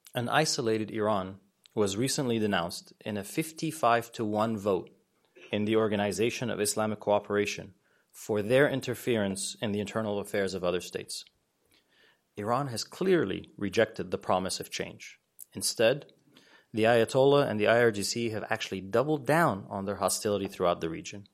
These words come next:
In the U A E, we simply cannot accept this as an unfortunate reality. Rather, the international community in the U S must intensify its actions to check Iran's regional, regional ambitions.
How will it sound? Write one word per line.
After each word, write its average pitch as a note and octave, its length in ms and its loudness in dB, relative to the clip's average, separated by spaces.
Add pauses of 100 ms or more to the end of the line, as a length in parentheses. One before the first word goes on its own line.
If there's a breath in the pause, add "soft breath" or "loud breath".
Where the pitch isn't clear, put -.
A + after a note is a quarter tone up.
(1600)
In A3 140 0
the B3 120 2
U F3+ 140 6
A C3 40 6
E, B2 360 -2
we C#3+ 140 -2
simply D#3 420 2
cannot A2 340 4
accept - 320 -2
this F#2 220 -2
as F2+ 160 -6
an F#2 80 -4
unfortunate F2+ 480 -6
reality. F2+ 380 -6 (880)
Rather, G2+ 420 2
the F#2 140 -8
international E3+ 500 -2
community A#2+ 460 -2
in F#2 80 -4
the G2 160 -2
U A2+ 60 4
S - 300 -2
must A#2 520 0
intensify C3+ 720 -2
its F2+ 200 -6
actions G2+ 440 0
to - 100 -6
check G2+ 220 -2 (100)
Iran's F#2+ 560 -2
regional, F#2+ 460 -8 (120)
regional F#2+ 400 -6
ambitions. F2 540 -10